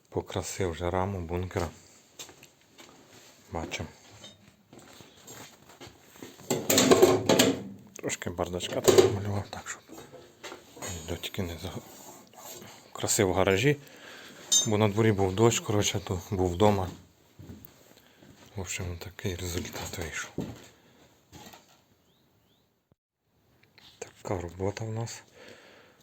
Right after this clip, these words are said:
Продовжуємо. Реставрацію сівалки кіної на п'ятнадцять анкерів.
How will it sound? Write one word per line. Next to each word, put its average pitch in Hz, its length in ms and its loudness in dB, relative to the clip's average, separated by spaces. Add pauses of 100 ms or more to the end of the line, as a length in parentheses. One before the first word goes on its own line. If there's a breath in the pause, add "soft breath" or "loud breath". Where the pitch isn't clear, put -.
(120)
Продовжуємо. 87 880 -4 (1080 loud breath)
Реставрацію 90 920 -2 (720)
сівалки 101 640 -4
кіної 107 580 -2 (460)
на 101 100 -4
п'ятнадцять 101 580 -6
анкерів. 101 520 -4